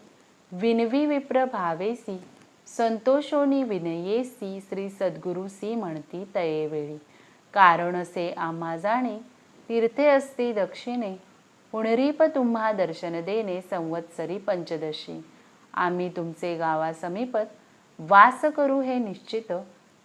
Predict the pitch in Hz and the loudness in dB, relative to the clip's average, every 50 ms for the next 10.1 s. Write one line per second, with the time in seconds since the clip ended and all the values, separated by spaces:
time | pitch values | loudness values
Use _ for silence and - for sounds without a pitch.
0 | _ - 240 240 254 269 277 277 - 320 311 311 277 262 254 - 247 254 247 - | _ 0 2 4 6 4 4 4 2 0 2 2 0 0 2 2 2 2 2 0
1 | - 190 - - - 185 175 170 185 185 196 226 233 - 185 180 190 196 190 175 | -2 -8 -8 -6 -6 -6 -4 -4 -4 -2 -2 -2 -2 -2 -4 -4 -2 -4 -4 -4
2 | 170 175 180 190 196 202 196 190 170 156 160 - 180 208 196 208 190 165 165 160 | -2 -2 -2 -4 -4 -6 -6 -6 -6 -8 -8 -8 -10 -8 -6 -8 -8 -6 -6 -6
3 | 160 170 165 156 156 151 147 147 151 - - - - - - - _ _ - 190 | -6 -6 -6 -6 -6 -8 -10 -12 -14 -18 -20 -20 -20 -20 -20 -20 _ _ -8 -4
4 | 190 190 190 185 185 196 180 170 170 170 170 - 196 180 165 160 170 170 170 175 | -2 -2 0 0 0 0 2 2 2 0 -2 -4 -6 -6 -6 -4 0 0 0 0
5 | 170 170 - 170 160 160 165 170 - - 247 233 - 226 202 208 220 - - _ | -2 -2 -4 -4 -2 -2 -4 -6 -6 -6 -8 -4 -2 -2 -4 -4 -6 -12 -18 _
6 | _ _ _ _ _ _ - - 240 233 233 254 277 294 302 - 254 247 247 247 | _ _ _ _ _ _ -2 2 2 2 4 4 4 6 4 4 4 2 2 0
7 | 247 - - 247 247 226 220 202 180 180 180 185 180 214 226 226 - 220 196 196 | 0 0 0 0 0 2 0 -2 -2 -2 -2 -4 -4 -4 -6 -4 -4 -6 -6 -6
8 | 202 202 - 190 196 202 214 233 247 262 269 294 294 285 240 226 - - 226 220 | -8 -10 -10 -8 -6 -4 -4 -2 0 2 2 2 2 2 0 0 -2 -4 -4 -4
9 | 220 220 196 180 175 180 175 - 175 165 170 170 180 185 - - 233 233 233 202 | -2 -4 -4 -4 -4 -6 -6 -8 -8 -6 -6 -8 -8 -8 -6 -6 -6 -4 -4 -6
10 | 190 214 | -8 -8